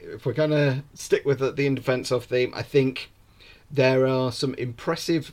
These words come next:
visual things, some impressive technical things, and some nice moments with all of them. I think Dead Man's Chest is a better film than At World's End,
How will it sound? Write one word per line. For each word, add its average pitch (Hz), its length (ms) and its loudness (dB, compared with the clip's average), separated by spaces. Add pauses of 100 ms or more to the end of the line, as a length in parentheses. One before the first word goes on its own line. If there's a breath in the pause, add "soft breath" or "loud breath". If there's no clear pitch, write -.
visual 131 480 -2
things, 117 440 -4
some 113 160 -10
impressive 110 500 -10
technical - 480 -10
things, 98 640 -8 (540 loud breath)
and 107 420 -6 (640)
some 123 360 -8
nice 131 280 -2
moments 123 560 -2
with 104 160 -4
all 104 180 0
of 98 80 -6
them. 104 180 -6
I 107 100 -8
think - 440 -8 (400 loud breath)
Dead 143 200 4
Man's 135 240 -2
Chest - 400 -2 (100)
is 117 380 -4 (280)
a 117 140 -8
better 110 380 -4
film 151 640 0
than 143 380 -2 (280)
At 127 160 -2
World's 131 320 0
End, 131 360 0